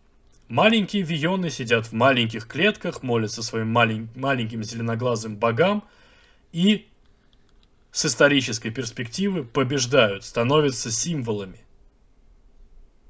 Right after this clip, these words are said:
А Земля продолжает вращаться. На этом у меня, э, всё по данному вопросу. Э, мне очень нравится это стихотворение, эта песня, э, но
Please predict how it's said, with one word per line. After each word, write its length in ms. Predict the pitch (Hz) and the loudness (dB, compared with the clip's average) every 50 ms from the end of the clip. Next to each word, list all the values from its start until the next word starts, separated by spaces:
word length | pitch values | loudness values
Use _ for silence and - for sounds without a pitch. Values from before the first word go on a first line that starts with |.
| - _ _ _ _ - _ _ _ _ _ - | -20 _ _ _ _ -20 _ _ _ _ _ 0
А 140 | 123 123 117 | 2 2 4
Земля 320 | 117 131 131 147 190 214 | 4 2 4 6 4 4
продолжает 600 | 208 180 139 120 113 110 104 104 107 104 104 101 | 4 2 -2 0 0 0 0 0 0 -2 -2 -4
вращаться. 560 | 104 104 107 101 - - - - - - - - - - - - - - - - | -8 -10 -8 -8 -8 -10 -12 -16 -18 -20 -20 -20 -20 -20 -20 -18 -18 -18 -12 -2
На 140 | 120 131 156 | 4 6 6
этом 220 | 214 220 - 202 208 | 6 6 4 0 0
у 40 | |
меня, 440 | 202 196 196 196 202 196 185 170 - - _ - | 0 0 0 2 2 2 2 0 -2 -6 _ -6
э, 300 | - 147 143 143 139 143 135 | -2 0 2 2 2 2 0
всё 340 | - - - - 240 247 240 | -2 -2 2 6 6 6 6
по 120 | - 165 | 6 4
данному 420 | 139 143 139 131 127 117 117 113 | 4 4 2 2 2 0 0 0
вопросу. 520 | 110 117 117 117 160 139 117 110 - - - - - - - - - - - - - | 0 0 0 0 0 0 0 0 -2 -8 -14 -16 -14 -14 -12 -12 -12 -14 -18 -12 -4
Э, 180 | - 123 117 117 | 0 2 2 2
мне 360 | 117 117 139 160 208 233 220 | 2 0 2 4 4 4 4
очень 360 | - 202 208 - - - 127 | 4 4 2 2 2 0 -2
нравится 580 | 123 127 135 139 127 110 107 101 - - - 104 | -2 0 4 4 4 4 2 0 -8 -8 -8 -8
это 640 | 101 98 - 110 104 101 98 98 101 98 98 101 101 - | -8 -8 -8 -8 -8 -6 -8 -8 -10 -12 -14 -16 -18 -18
стихотворение, 760 | - - 113 110 - - 127 127 135 180 214 208 180 147 127 | -16 -12 -12 -10 -8 -2 0 0 2 4 2 2 2 0 -2
эта 180 | 113 113 117 110 | -4 -4 -6 -8
песня, 520 | 117 - 165 180 165 - - 123 107 98 - - - _ _ _ - - _ _ _ - - | -4 -2 0 0 0 -2 -4 -8 -8 -10 -10 -16 -20 _ _ _ -20 -20 _ _ _ -10 -2
э, 280 | - 120 117 113 113 113 117 | 0 2 2 2 2 -2 -8
но 480 | 127 131 135 156 175 202 208 202 196 | -8 -4 2 2 4 4 6 4 2